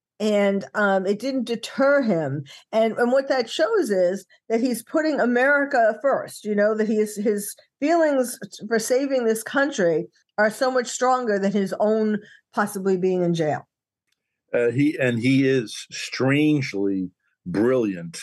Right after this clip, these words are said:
Speaker 2: and strangely, you know, I'm, I'm in my seventieth year, and I have to take naps. This, <laughs> this guy sleeps about two and a half to three hours a night,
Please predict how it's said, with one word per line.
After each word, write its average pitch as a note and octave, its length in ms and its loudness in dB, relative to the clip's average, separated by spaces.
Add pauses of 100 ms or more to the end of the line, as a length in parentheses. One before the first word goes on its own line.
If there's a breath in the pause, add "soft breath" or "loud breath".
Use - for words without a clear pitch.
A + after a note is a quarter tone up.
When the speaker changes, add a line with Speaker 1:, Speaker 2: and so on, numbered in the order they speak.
(500 soft breath)
Speaker 2:
and A#2+ 380 0
strangely, C3+ 1040 -2
you B2 140 0
know, G#2+ 100 -2
I'm, C#3 340 -2
I'm C#3 280 0
in A#2+ 120 -2
my G#2+ 240 -2
seventieth G#2 720 -6
year, E2+ 340 -2 (300)
and G#2+ 200 0
I C#3+ 120 0
have C3+ 200 -4
to A2+ 100 -12
take G#2+ 300 -4
naps. A2 560 -6 (240)
This, D3+ 200 -2 (160)
<laughs> - 100 -20
this - 280 -4
guy C3 520 -4 (300)
sleeps G#3 460 -6
about D3+ 320 -2
two E3+ 220 0
and D#3 80 -2
a D3+ 120 -6
half E3 160 -2
to C#3+ 120 -6
three E3+ 320 -2
hours D#3+ 360 0
a C3 80 -6
night, D#3 380 -2